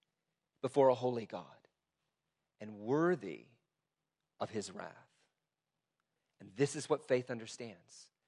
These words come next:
This is what faith grasps about itself.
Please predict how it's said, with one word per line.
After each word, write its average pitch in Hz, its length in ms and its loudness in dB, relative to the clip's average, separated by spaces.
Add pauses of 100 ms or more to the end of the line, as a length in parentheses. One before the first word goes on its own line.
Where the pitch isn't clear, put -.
(220)
This 165 140 4
is 170 80 -6
what 165 200 8
faith 151 260 6
grasps 151 760 2 (100)
about 139 420 4
itself. 139 480 4